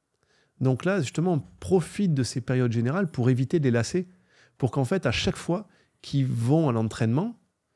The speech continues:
mais ils disent, « Ouah, c'est cool, putain, aujourd'hui c'est différent, tel, je vais pouvoir faire ça, tel, là, je vais aller là. » Et donc, du coup, ils font des choses différentes, ils vont toujours dans des endroits totalement différents.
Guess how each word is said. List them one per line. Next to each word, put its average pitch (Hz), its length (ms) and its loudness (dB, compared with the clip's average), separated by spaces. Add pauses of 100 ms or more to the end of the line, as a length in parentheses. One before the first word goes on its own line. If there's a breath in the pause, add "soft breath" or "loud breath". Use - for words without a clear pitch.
(760)
mais 135 80 4
ils 131 40 4
disent, « 131 100 0
Ouah, 131 200 2
c'est - 180 -4
cool, 156 200 2
putain, 123 160 -2
aujourd'hui 110 220 0
c'est 113 140 -2
différent, 147 520 -2
tel, 160 120 0
je 113 40 -2
vais 110 60 0
pouvoir 110 240 -4
faire 117 160 -4
ça, 170 240 -2
tel, 156 140 -2
là, 139 60 2
je 110 60 0
vais 107 80 0
aller 107 140 0
là. » 160 180 -6 (340 loud breath)
Et 113 60 -2
donc, 120 140 4
du 120 80 2
coup, 170 80 0
ils 190 60 4
font 151 80 -2
des 131 60 0
choses 117 160 0
différentes, 151 400 -4
ils - 20 -4
vont 110 100 0
toujours 117 220 -2
dans 113 60 2
des 110 140 0
endroits 110 380 -2 (120)
totalement 123 320 2
différents. 120 360 -6